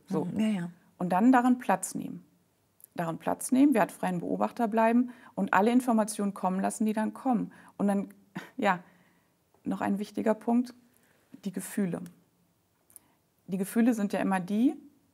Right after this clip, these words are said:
Speaker 1: die uns dann wieder völlig aus, aus der Mitte werfen, aus unserer Präsenz. Ja, die gehen dann hoch und runter, die haben ihre Wallungen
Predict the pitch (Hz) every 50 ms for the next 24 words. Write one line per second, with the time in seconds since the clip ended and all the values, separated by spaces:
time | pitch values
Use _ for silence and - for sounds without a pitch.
0 | _ _ _ _ _ _ _ _ - 175 196 196 196 202 202 - 196 196 196 196
1 | 190 190 - - - 190 196 196 190 - - 202 196 196 196 - - - 180 180
2 | - - - - - - - 175 175 - - 190 180 180 180 180 - 170 160 170
3 | 170 165 165 - 180 175 - - 180 175 180 - 175 175 - - 190 170 180 170
4 | 160 160 - - 175 180 196 185 185 175 - 190 180 175 170 170 180 196 190 -
5 | 185 180 180 202 220 214 214 190 175 185 190 185 185 185 185 180 180 175 175 196
6 | 196 196 202 202 202 202 202 208